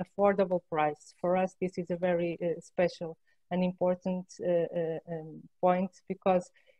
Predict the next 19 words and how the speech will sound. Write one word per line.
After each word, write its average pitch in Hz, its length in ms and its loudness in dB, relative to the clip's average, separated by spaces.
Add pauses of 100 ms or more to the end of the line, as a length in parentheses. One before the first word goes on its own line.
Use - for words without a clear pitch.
(400)
if, 208 160 -2 (260)
uh, 208 120 2 (100)
sustainability 196 1300 2
i-, 180 60 0
uh, 175 120 2
and 185 140 -4
sustainable 190 460 0
products 175 500 0
are 180 100 4
so 208 300 4
expensive 180 680 0 (200)
that, 175 180 6 (300)
uh, 180 40 6
uh, 170 440 2 (160)
only 190 380 4
a 185 60 4
niche - 480 -12
of, 175 280 0 (100)
of 175 280 0